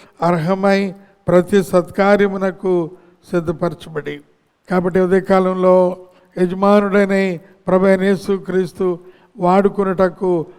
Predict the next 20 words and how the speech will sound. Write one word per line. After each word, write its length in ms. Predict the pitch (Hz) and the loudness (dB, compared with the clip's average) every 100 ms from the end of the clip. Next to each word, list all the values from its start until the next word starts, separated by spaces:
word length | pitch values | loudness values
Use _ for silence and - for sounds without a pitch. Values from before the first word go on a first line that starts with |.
| _ | _
అర్హమైన 640 | 170 185 175 214 214 214 208 | -2 -2 -2 0 2 4 2
పాత్రగా 840 | 156 180 175 175 170 170 151 139 - _ _ 185 | 2 0 2 -2 0 0 0 -6 -20 _ _ -2
నీవు 320 | 196 208 202 | 4 4 2
నేను 360 | 185 190 196 196 | 0 0 0 -2
ఉండబడాలని 840 | 180 180 190 190 190 190 185 214 - _ _ _ _ _ _ _ _ _ _ _ - | -2 0 2 2 2 0 -4 -8 -12 _ _ _ _ _ _ _ _ _ _ _ -2
ప్రభు 220 | 175 175 | 0 4
అయిన 160 | 185 180 | 2 2
యేసుక్రీస్తు 800 | 180 180 196 175 180 175 175 | 0 0 -6 -6 -2 -4 -4
నామములో, 760 | 170 170 180 185 180 180 208 220 - _ _ _ _ _ _ - | -2 0 0 -4 -2 0 0 -6 -16 _ _ _ _ _ _ -4
త్రియేక 540 | 202 220 226 220 208 | 4 8 8 8 4
దేవుని 360 | 180 185 190 180 | 2 2 2 0
యొక్క 200 | 170 180 | -2 -2
నామములో 880 | 175 180 180 175 180 180 165 156 147 - _ _ _ 180 | 2 2 0 -2 2 4 4 -2 -6 -14 _ _ _ -2
ఈ 80 | |
మాటలు 400 | 170 175 180 190 | 0 0 0 -4
మీకు 280 | 175 170 175 | -6 -4 -4
అందిస్తూ, 600 | 175 170 175 - 185 160 - _ _ _ _ _ _ _ _ _ | -4 -4 -6 -4 -4 -4 -14 _ _ _ _ _ _ _ _ _
ఇవన్నీ 320 | 180 180 180 | -2 0 0
కూడా 520 | 185 190 185 180 147 131 - _ _ - | -4 -2 0 0 -2 -10 -20 _ _ -2
ఆశీర్వాదకరమైన 1160 | 180 170 214 202 185 165 180 190 185 180 175 | -2 0 0 2 0 -2 -4 -2 -2 0 0